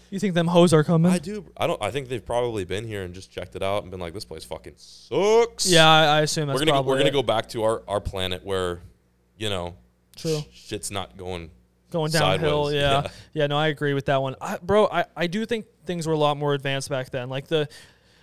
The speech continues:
Speaker 1: I never understood the sheer size of a pyramid, and then until they explained to me, like, what a bl-, one block looked like,
Speaker 2: Mm-hmm.
Speaker 1: and that they used, like, a godly amount of them. And I was like, "Yeah, how's, how's it even
Speaker 2: And,
Speaker 1: possible?"
Speaker 2: and they were tr-, they, the blocks didn't come from, like, next door. Those blocks were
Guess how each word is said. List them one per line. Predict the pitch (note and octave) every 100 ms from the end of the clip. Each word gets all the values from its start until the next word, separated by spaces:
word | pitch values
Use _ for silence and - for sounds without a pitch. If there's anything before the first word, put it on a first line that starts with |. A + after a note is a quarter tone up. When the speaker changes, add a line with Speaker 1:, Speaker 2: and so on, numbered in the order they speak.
| _ _ -
Speaker 1:
I | F3
never | F3 G3 G3
understood | E3 E3 D#3 G3 D#3+
the |
sheer | D3+ F3 E3 D#3 _ -
size | - E3 D#3 D3+
of |
a | C#3+
pyramid, | E3 F3+ D#3 C#3+
and | C#3
then | C#3+ C#3+ C3+
until | E3 F3+ D#3+
they | D3+
explained | C#3+ - D#3+ D#3
to |
me, | D3
like, | C#3+ C3+ C#3
what | D3 D3+ - - -
a | E3
bl-, | D3+ C#3+
one | E3 F3+
block | E3+ E3+ E3 - -
looked | E3 D3+ D#3
like, | A#2 D3 - -
Speaker 2:
Mm-hmm. | G2 G2 F3+
Speaker 1:
and | F3
that | E3+
they | D#3+
used, | F3 E3+ D#3
like, | D3 C#3
a | C#3 -
godly | D#3+ F3+ F3+ D#3+ D#3
amount | C#3+ D3+ D3
of |
them. | C#3 A#2+
And | C#3
I |
was | D#3
like, | F3+
"Yeah, | B3+ G#3
how's, | A3+ B3+ C4
how's | C4+ C#4 D#4
it |
even | F4
Speaker 2:
And, | F4
Speaker 1:
possible?" | D#4+ F#4 - E3+
Speaker 2:
and | -
they | F#2
were | F2+
tr-, | - -
they, | F2+ F2+ - - _ _ _
the | F#2
blocks | F#2+ F#2 F2+ -
didn't | F2+ -
come | F#2 F2
from, | E2+
like, | D#2+ D2 -
next | E2+ D#2 -
door. | D#2+ E2+
Those | D#2 D#2
blocks | _ D#2+ D2 -
were | D#2